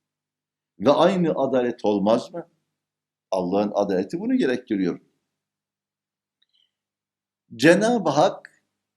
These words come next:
haktır. Hak ismiyle herkese hakkını verecektir mahşer günü. Kim cennete liyakat kazandıysa orayı verecek,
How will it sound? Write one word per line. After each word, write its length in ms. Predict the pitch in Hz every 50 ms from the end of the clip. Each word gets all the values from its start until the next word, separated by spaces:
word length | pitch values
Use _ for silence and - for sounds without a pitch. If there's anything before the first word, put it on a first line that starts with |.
| _ _ _ _ _ _ _ _ _ -
haktır. 800 | - 127 135 143 139 - - - - - - - - - - _ _ _ _ _ _ _ _ _ _ _ _ _ _ _ _ _ _ _ _ _ _ _
Hak 260 | _ - - 180 175 - - -
ismiyle 540 | 131 - - - 110 120 117 113 110 113 110 110
herkese 460 | 147 170 147 - 123 110 - - 107
hakkını 460 | 98 117 117 - - - 127 151 143
verecektir 480 | 123 110 107 101 104 98 - - 92 90
mahşer 460 | 85 85 87 85 - - 90 85 82
günü. 280 | - - 78 - - _ _ _ _ _ _ _ _ _ _ _ _ _ _ _
Kim 520 | - - - 214 214 202 190 170 156 139 120
cennete 680 | 113 135 139 143 139 131 131 131 131 135 131 123 117 113
liyakat 520 | 123 127 127 123 - - - 156 - -
kazandıysa 680 | - 117 113 113 113 110 113 107 107 104 - - 107 101
orayı 400 | - - 113 131 156 170 175 175
verecek, 480 | 185 180 175 175 185 175 - - _